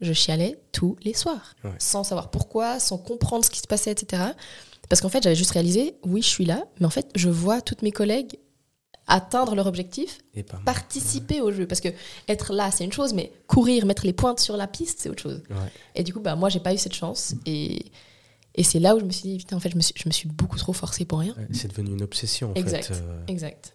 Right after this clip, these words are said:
Speaker 2: c-, c-, c-, ce que je dis souvent avec mes amis, c'est que, euh, quand on veut quelque chose à tout prix, certaines fois, il y a, il y a, enfin, il y a le, le downside, quoi. Euh,
Speaker 1: Ouais.
Speaker 2: et, et on dirait que c'est un peu ça qui s'est passé, euh,
Speaker 1: Exactement.
Speaker 2: dans ton cas.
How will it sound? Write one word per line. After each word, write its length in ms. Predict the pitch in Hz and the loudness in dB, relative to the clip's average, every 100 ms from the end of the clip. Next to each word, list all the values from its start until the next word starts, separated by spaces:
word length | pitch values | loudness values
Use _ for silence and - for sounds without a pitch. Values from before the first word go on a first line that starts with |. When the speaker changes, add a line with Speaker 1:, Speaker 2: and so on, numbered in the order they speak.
| _ | _
Speaker 2:
c-, 140 | - - | -18 -16
c-, 140 | - - - - | -18 -20 -20 -20
c-, 340 | - - - - | -14 -10 -10 -8
ce 120 | - | -6
que 100 | 113 | -4
je 40 | 98 | -2
dis 100 | 107 | -4
souvent 180 | 117 110 | -2 -4
avec 160 | 101 | -4
mes 140 | 101 101 | -4 -2
amis, 180 | 110 | -2
c'est 140 | 104 107 | -2 -4
que, 260 | 104 95 95 - - - - - | -4 -4 -6 -14 -20 -20 -20 -12
euh, 80 | - - - | -10 -8 -8
quand 180 | - 104 | -8 -4
on 60 | 104 | -2
veut 100 | 101 | -4
quelque 140 | 104 101 | -6 -4
chose 220 | 120 101 | 0 0
à 40 | |
tout 220 | 92 - 120 | -2 -4 -4
prix, 540 | - 120 120 113 90 | -2 0 0 0 -4
certaines 440 | - 101 - 107 101 | -4 -4 -4 -4 -4
fois, 180 | - 104 | -2 -2
il 60 | 101 | -4
y 20 | |
a, 20 | |
il 140 | - - | -8 -10
y 20 | |
a, 60 | - | -8
enfin, 200 | - 92 | -6 -4
il 80 | |
y 40 | 90 | -6
a 60 | |
le, 340 | 90 95 87 90 | -8 -10 -10 -8
le 80 | 92 | -6
downside, 560 | 98 101 98 113 110 - | -2 -2 -2 -2 -2 -2
quoi. 140 | 101 | -4
Euh, 480 | 92 90 87 85 92 | -2 -2 -2 -2 -2
Speaker 1:
Ouais. 40 | - - - - - - _ - 87 90 - | -6 -14 -20 -20 -20 -20 _ -16 -16 -12 -6
Speaker 2:
et, 160 | 95 | -4
et 40 | 92 | -2
on 100 | 95 | -4
dirait 280 | 92 101 110 | 0 2 2
que 340 | - 104 101 | 4 4 4
c'est 140 | 98 98 | 2 0
un 60 | |
peu 120 | 95 | 0
ça 140 | - 104 | 0 0
qui 80 | - | 0
s'est 100 | 107 | 0
passé, 400 | 104 - 113 107 | 0 2 2 2
euh, 80 | 98 | 2
Speaker 1:
Exactement. 540 | 95 95 95 98 92 101 - - | 2 4 4 2 2 -2 -4 -2
Speaker 2:
dans 240 | 104 98 | 2 2
ton 140 | 110 | 2
cas. 200 | 104 143 | 2 2